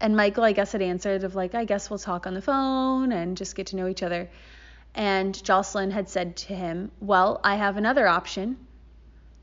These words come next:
And Michael said, "What?" And Jocelyn said, "Why don't you go with her today?"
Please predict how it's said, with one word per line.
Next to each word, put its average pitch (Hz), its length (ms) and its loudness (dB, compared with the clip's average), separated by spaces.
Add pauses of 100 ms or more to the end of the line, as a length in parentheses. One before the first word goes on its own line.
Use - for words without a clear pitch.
(140)
And 214 320 2
Michael 196 280 2
said, 175 440 -2
"What?" 180 400 4 (640)
And 196 580 2 (800)
Jocelyn 220 420 2
said, 196 220 2
"Why 202 140 10
don't 240 120 0
you 262 80 2
go 240 120 6
with 247 200 4
her 202 120 2
today?" 180 400 -6